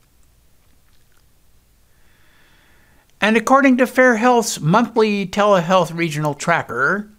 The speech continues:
covid nineteen returned to the top five telehealth diagnoses nationally in April twenty twenty-two for the first time since last January.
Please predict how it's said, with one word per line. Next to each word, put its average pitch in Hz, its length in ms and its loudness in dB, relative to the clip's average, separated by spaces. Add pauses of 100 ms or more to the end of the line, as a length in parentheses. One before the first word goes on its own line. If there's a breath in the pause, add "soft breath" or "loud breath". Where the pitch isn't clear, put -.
(100)
covid 123 280 -4
nineteen 131 440 -4
returned 208 420 0
to 214 60 4
the 185 140 -2
top 233 500 -2
five 160 500 2
telehealth 165 520 0
diagnoses 135 680 -4
nationally 185 560 -2
in 165 100 -4
April 175 320 -2
twenty 143 360 -6
twenty-two 147 840 -8 (520 loud breath)
for 240 140 -2
the 220 120 2
first 233 340 0
time 196 340 0
since 165 360 -4
last 170 300 -2
January. 147 600 -4